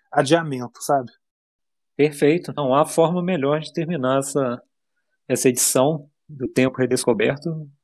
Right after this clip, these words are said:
Speaker 2: do que com essa referência fantástica ao Fitzgerald.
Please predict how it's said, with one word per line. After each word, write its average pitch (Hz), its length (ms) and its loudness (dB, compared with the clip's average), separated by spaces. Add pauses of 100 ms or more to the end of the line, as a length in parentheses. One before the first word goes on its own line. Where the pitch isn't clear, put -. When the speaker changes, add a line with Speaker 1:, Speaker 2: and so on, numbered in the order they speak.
(100)
Speaker 2:
do 143 80 -16
que 143 160 -6
com 151 120 -6
essa 147 380 -2
referência 117 800 -2 (720)
fantástica 139 440 -2
ao 110 200 -4
Fitzgerald. 110 640 -4